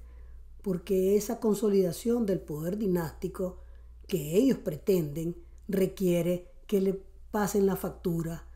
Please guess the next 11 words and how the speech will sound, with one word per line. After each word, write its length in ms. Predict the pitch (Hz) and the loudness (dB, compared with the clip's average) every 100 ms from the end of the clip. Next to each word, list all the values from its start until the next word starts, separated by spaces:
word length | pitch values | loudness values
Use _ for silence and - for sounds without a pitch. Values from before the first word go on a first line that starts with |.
| - | -16
a 180 | - 214 | -8 -8
todos 380 | - 233 240 247 | 0 4 6 6
los 100 | 233 | 4
que 140 | 220 190 | 2 2
no 120 | 185 | 2
son 260 | - 185 | 0 2
estrictamente 840 | 190 - 226 233 - 175 180 185 190 | 0 0 -2 -2 -2 0 0 0 0
leales 540 | 160 156 151 156 165 - - - | 0 -2 -4 -6 -6 -10 -18 -10
a 80 | 202 | -2
la 140 | 180 175 | 0 2
nueva, 760 | 170 185 190 190 190 190 190 | 6 6 8 8 6 4 0